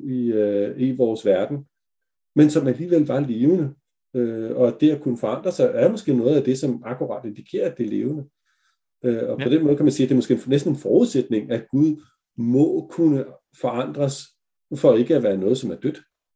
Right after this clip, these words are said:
Speaker 2: Og, og i den sammenhæng med forandring, er det jo tilbage til en anden pointe, netop det her med den fri vilje. Vi har selv diskuteret det også mange gange, både i forhold til informationskontinuummodellen,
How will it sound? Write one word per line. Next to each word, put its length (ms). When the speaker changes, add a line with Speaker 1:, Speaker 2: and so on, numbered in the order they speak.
Speaker 2:
Og, 120
og 180
i 40
den 240
sammenhæng 500
med 180
forandring, 640
er 120
det 120
jo 120
tilbage 320
til 140
en 60
anden 260
pointe, 420
netop 220
det 80
her 100
med 120
den 160
fri 220
vilje. 340
Vi 80
har 60
selv 260
diskuteret 440
det 80
også 280
mange 220
gange, 300
både 260
i 40
forhold 280
til 300
informationskontinuummodellen, 2000